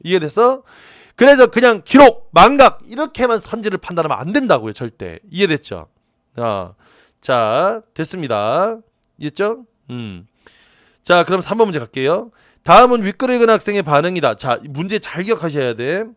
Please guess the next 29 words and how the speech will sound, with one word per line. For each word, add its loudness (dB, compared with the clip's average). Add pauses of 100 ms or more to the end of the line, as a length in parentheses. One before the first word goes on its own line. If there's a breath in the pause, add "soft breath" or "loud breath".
(460 soft breath)
지금처럼 -2
"다음은 0
윗글을 -8
읽은 -2
학생의 -10
반응이다." -2
이에 -2
대한 -2
설명 -8
요렇게 -6
나왔어. -8 (520 soft breath)
그럼 -4
이에 -2
대한 -2
설명 -8
요렇게 -6
나오면 -6 (380 soft breath)
이거는 4
무조건, -4
잘 -10
봐라. -4 (240)
요, -2
요, 0
요 -2
친구들은 -8
무조건 -6 (800)
보기가 -6
중요한 -12
거야. -20